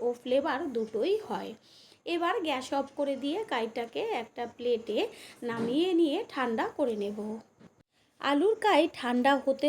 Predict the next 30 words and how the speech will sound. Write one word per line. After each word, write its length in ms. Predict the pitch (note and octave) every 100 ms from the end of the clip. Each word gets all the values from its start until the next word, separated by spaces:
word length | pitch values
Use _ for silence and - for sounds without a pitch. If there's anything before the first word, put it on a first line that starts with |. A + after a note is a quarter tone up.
| D#4
হতে 240 | F#4+ C#4 D4+ -
অন্যদিকে 600 | B3+ A#3+ C#4 F#4+ F#4+ C4+ D4
একটা 260 | A#3+ - C4+
ছড়ানো 520 | C4+ B3+ A#3+ C#4+ F4+ D4 C#4
বড় 180 | A3 B3
পাত্রের 420 | B3+ A#3 - C4+
মধ্যে 280 | E4+ F#4+ C4 C#4
নিয়েছি 500 | B3+ A#3 A#3+ - A#3
বেসন, 500 | A3 G#3+ A#3+ - D4 D#4+ - - _ _ _ _
দেওয়া 340 | C4 D4 D#4 E4+
হলো 280 | F#4 E4+ D4 F4
হাফ 240 | C#4+ C#4 -
চা 120 | D#4 D#4
চামচ 340 | E4 C4 D4+ - B3
লবণ, 320 | A3+ G#3+ A#3+ E4+ - _ _
এক 160 | C#4 C#4
চা 120 | - F#4+
চামচ 400 | F4 D#4+ B3+ C#4+ -
হলুদ 360 | A3+ A3 A#3 G#3+
গুঁড়ো 300 | B3 B3 F4+ - _ _
আর 140 | G3 G#3 A3+
ছোট 160 | - B3+ E4
চামচের 460 | A4 G4 D#4 C4 D4 - A#3
এক 60 | -
চা 100 | D#4
চামচ 440 | E4 F4+ C4 D4+ A#4+ -
লঙ্কার 460 | A3 G#3 G#3 G#3+ A#3+
গুঁড়ো 280 | A3 G#3+ D#4+ C5 _ G3+
ঝালের 400 | A#3+ G#3+ G#3 G3
জন্য। 340 | G3+ G3+ G3+